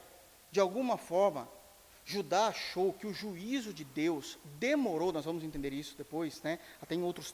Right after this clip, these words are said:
em outros livros, que o juízo de Deus demorou para vir sobre Israel. Então, se Deus tá demorando para julgar o,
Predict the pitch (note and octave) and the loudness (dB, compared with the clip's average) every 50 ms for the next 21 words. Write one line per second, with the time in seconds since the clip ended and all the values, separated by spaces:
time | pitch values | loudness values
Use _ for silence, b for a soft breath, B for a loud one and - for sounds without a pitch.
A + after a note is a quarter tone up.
0 | - - - F3 E3+ E3 E3+ E3+ D3 C#3 D3 F3+ G3 D#3 C#3 - B B B B | -12 -6 -2 -2 -2 -2 -2 -6 -10 -8 -6 -6 -6 -6 -8 -10 B B B B
1 | B B B - - A#3 F3+ G3+ G#3+ G3 G#3 C4 D4+ C#4 C4 G3+ - D#3+ C#3 D3 | B B B -4 -4 -2 -2 -2 -4 -4 -2 -2 -2 -2 -4 -6 -10 -8 -4 0
2 | D3+ E3+ F3+ E3+ - - B B B B - D3+ D3+ B3+ D4+ E4 D#4+ D4+ C#4 B3 | 0 0 0 -2 -6 -12 B B B B -12 -2 0 2 4 4 4 4 4 4
3 | G#3+ G3+ B3 C4+ - B3 A3 G3+ E3+ D#3+ G#3 A3 - - - G3 F3+ G3+ A3 - | 6 6 4 4 4 4 4 4 2 0 -2 -4 -4 -4 -4 -2 -2 -4 -6 -4
4 | - G#3+ A3 F3 E3 E3 D#3 - B B B B B - D#4 - F#4 F#4 F4 - | -2 0 2 2 2 2 2 0 B B B B B -8 -4 -2 -2 -2 -2 -4
5 | B3 A3 D4+ D#4 - D#4 B3+ C#4 C4 B3+ B3+ B3 B3+ B3 A#3+ B3+ B3+ G#3+ F#3+ G#3+ | -4 -4 -4 -2 -2 0 2 2 4 6 6 6 4 4 2 0 0 0 2 0
6 | G#3 F3+ F#3+ G#3+ G#3+ G3 E3+ | 2 4 4 6 6 4 2